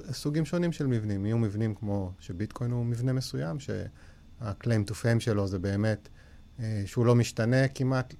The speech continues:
לגמרי, בוודאי ובוודאי לא בצד המוניטרי שלו,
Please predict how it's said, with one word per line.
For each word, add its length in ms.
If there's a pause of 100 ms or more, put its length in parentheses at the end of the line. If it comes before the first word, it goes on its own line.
(100)
לגמרי, 500
בוודאי 440
ובוודאי 480
לא 140
בצד 800
המוניטרי 540
שלו, 240